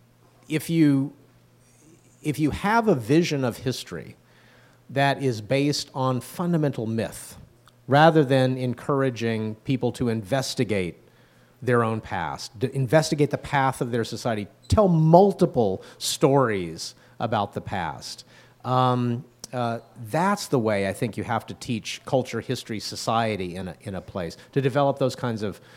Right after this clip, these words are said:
critical skills, rather than to replace this linear narrative that Boaz and the others were trying to, trying to fight with some other linear narrative on, on the other side.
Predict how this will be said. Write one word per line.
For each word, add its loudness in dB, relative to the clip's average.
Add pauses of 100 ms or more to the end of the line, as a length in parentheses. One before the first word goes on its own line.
(180)
critical 0
skills, -4 (200)
rather 6
than -4
to -4
replace 0
this -8
linear 2
narrative 0
that -4
Boaz -2
and -8
the -4
others -6
were -8
trying -8
to, -6 (240)
trying -4
to -4
fight -2 (240)
with -6
some -6
other -4
linear -8
narrative -10
on, -10 (100)
on -8
the -6
other -8
side. -8